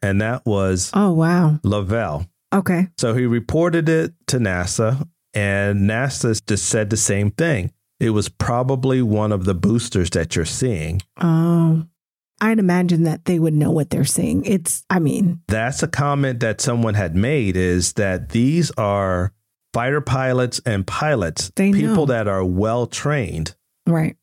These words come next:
Speaker 1: And they should be able to see and understand what they see
Speaker 2: I'd imagine they'd be
Speaker 1: out of
Speaker 2: able
Speaker 1: the
Speaker 2: to
Speaker 1: window.
Speaker 2: discern, especially if it was a bogey. I
Speaker 1: Yeah.
Speaker 2: mean, seriously.
Speaker 1: But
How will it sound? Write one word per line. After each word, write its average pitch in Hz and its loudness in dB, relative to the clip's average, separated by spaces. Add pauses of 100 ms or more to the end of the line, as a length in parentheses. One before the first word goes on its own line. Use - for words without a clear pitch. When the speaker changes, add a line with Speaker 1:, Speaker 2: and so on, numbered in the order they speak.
Speaker 1:
And 110 0
they 113 0
should 156 -2
be 131 2
able 110 0
to 87 -2
see 104 -2 (1000)
and 113 -2
understand 120 -2
what 123 -2
they 90 0
see 82 -2
Speaker 2:
I'd 156 0
imagine 147 0
they'd - 0
be 95 -4
Speaker 1:
out 95 -2
of 98 0
Speaker 2:
able 92 -2
Speaker 1:
the 92 0
Speaker 2:
to 98 0
Speaker 1:
window. 151 0
Speaker 2:
discern, 156 0 (220)
especially 180 0
if 143 0
it - 0
was 160 2
a 151 0
bogey. 151 0 (140)
I 165 0
Speaker 1:
Yeah. 135 0
Speaker 2:
mean, 147 0
seriously. 180 0 (200)
Speaker 1:
But 147 -2